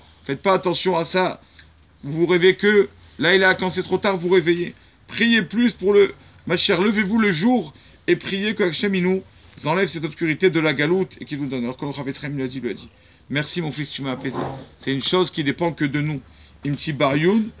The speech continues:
Bayou. Si on demande d'Akadosh Baruch Hu d'accélérer la Géoula, si on demande vraiment chacun de peuple d'Israël d'accélérer la Géoula, donc ça dépend que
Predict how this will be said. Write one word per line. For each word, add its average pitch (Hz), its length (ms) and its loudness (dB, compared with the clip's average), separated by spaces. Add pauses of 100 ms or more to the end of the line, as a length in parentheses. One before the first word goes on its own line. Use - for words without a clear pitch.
(240)
Bayou. 143 320 0
Si - 180 -6
on 135 140 0
demande 165 340 -2
d'Akadosh 170 380 -2
Baruch 156 280 -6
Hu 175 200 -4 (720)
d'accélérer 190 840 4
la 190 160 2
Géoula, 160 440 4 (360)
si - 100 -18
on 117 40 -10
demande 151 260 -4
vraiment 165 260 -2
chacun 165 280 -4
de 156 40 -6
peuple 147 140 -4
d'Israël 160 220 -6
d'accélérer 139 500 -4
la 147 220 -4
Géoula, 127 220 -2
donc 143 180 -10
ça 147 120 -8
dépend 185 400 0 (440)
que 190 280 6